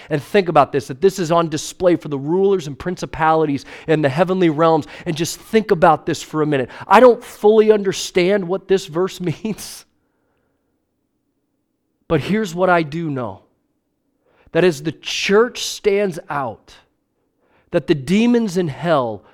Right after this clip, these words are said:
look at us. And they go, "I know them. I know that they were dead in their trespasses and sins.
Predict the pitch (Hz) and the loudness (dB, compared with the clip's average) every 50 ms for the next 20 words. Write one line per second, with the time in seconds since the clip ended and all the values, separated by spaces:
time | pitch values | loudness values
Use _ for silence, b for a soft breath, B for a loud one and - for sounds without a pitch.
0 | b b _ 131 135 151 175 175 - - 156 131 123 110 98 - - - - - | b b _ -10 -2 0 0 0 0 -2 -4 -4 -4 -8 -12 -14 -16 -18 -18 -20
1 | - - - _ _ _ _ _ _ _ _ _ _ _ _ _ _ _ _ _ | -20 -20 -20 _ _ _ _ _ _ _ _ _ _ _ _ _ _ _ _ _
2 | _ _ _ _ _ _ _ - 151 156 170 196 220 220 175 202 202 190 185 170 | _ _ _ _ _ _ _ -4 -4 0 4 6 4 6 6 6 6 6 6 4
3 | 147 B B B B - 175 208 233 254 247 214 175 165 175 175 185 202 208 202 | 2 B B B B -8 -6 -4 -2 -2 -2 -2 -2 -4 -2 -2 0 0 2 2
4 | 196 170 143 120 117 - _ 123 110 120 117 107 101 101 98 92 _ _ _ _ | 2 2 0 -2 -6 -12 _ -14 -10 -10 -8 -8 -10 -12 -18 _ _ _ _ _
5 | _ _ _ _ _ _ _ _ _ _ _ _ _ _ _ _ _ _ _ _ | _ _ _ _ _ _ _ _ _ _ _ _ _ _ _ _ _ _ _ _
6 | _ _ _ _ _ _ _ _ _ _ _ _ _ _ _ _ _ _ _ _ | _ _ _ _ _ _ _ _ _ _ _ _ _ _ _ _ _ _ _ _
7 | _ - 196 233 247 240 202 180 175 180 190 196 214 208 185 151 131 120 107 B | _ -4 0 2 2 2 2 0 0 0 2 4 6 6 6 6 4 2 -2 B
8 | B B B - 160 - - 185 170 156 156 151 135 127 131 170 185 175 160 139 | B B B -2 -2 0 2 0 0 0 -2 -4 -6 -2 2 4 4 4 4 0
9 | 120 b b b b - 143 151 147 139 - - - - 175 151 - - - 151 | -2 b b b b -8 -4 -4 -4 -4 -6 -10 -8 -8 -8 -8 -8 -12 -8 -6
10 | 156 143 120 - - 127 98 107 110 98 - - - 147 139 123 113 107 B | -6 -6 -6 -8 -14 -18 -16 -16 -16 -16 -16 -14 -10 -8 -8 -6 -8 -10 B